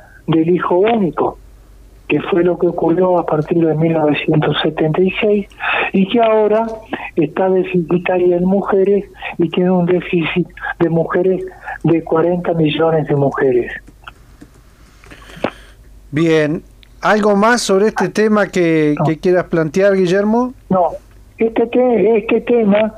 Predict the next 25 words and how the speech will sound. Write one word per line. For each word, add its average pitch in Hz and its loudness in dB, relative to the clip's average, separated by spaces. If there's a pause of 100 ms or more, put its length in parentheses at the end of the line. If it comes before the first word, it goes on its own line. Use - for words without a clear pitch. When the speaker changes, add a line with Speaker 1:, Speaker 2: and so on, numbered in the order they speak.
Speaker 1:
bueno, 190 2
este 220 2
tema 233 0
ahora, 185 0 (360)
ahora 180 0 (520)
va 170 2
a 233 0
empezar 214 0
a 214 0 (220)
resurgir, 180 0 (560)
porque 220 0 (100)
si 180 0 (100)
se 185 2
establece 180 0 (400)
que 185 2
efectivamente 202 0 (1040)
una 220 2
de 202 2
las 180 2
razones 170 0
de 170 4
esta 185 -2
pandemia 165 -2 (520)
es 190 2
la 175 2